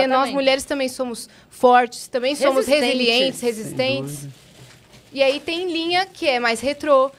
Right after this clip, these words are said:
Speaker 2: tem uma linha que é mais casual.
Speaker 3: Aham.
Speaker 1: E tem, olha, outras cores também, ó, clarinhas,
Speaker 3: Ai, que
Speaker 1: assim, ó.
Speaker 3: linda.
Speaker 1: Eu que adoro coisa branca, bolsa branca, sapato branco. Adoro.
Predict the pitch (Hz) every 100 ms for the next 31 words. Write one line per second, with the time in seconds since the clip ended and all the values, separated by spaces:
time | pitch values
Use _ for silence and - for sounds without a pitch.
0 | _ - 277 262 240 233 226 220 233 220
1 | 214 240 202 247 240 226 220 165 170 175
2 | 165 175 247 - 294 320 277 214 - 220
3 | 220 196 180 233 294 302 294 - 240 254
4 | 220 220 190 185 175 - 202 202 143 147
5 | 175 185 226 208 185 180 202 214 202 165
6 | 151 147 139 220 196 208 208 156 208 170
7 | 175 190 - - 185 165 190 190 - _
8 | _ _ _ _ 165 180 - 214 226 175
9 | 151